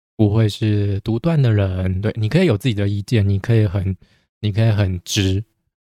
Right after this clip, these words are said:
但是你要是能够站得住脚的，呃，就是你要能够说服他人，你是要很庞大，你要有很多的资讯量，很扎实的例子，不然你最后就是真的就是个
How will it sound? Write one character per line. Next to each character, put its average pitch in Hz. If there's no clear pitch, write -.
但 113
是 104
你 90
要 98
是 98
能 90
够 98
站 110
得 -
住 90
脚 -
的， -
呃， -
就 -
是 101
你 101
要 95
能 92
够 98
说 -
服 -
他 -
人， -
你 101
是 107
要 104
很 104
庞 107
大， 120
你 101
要 123
有 113
很 101
多 107
的 95
资 127
讯 117
量， 110
很 90
扎 110
实 -
的 -
例 101
子， -
不 -
然 104
你 92
最 110
后 107
就 104
是 101
真 98
的 90
就 92
是 -
个 -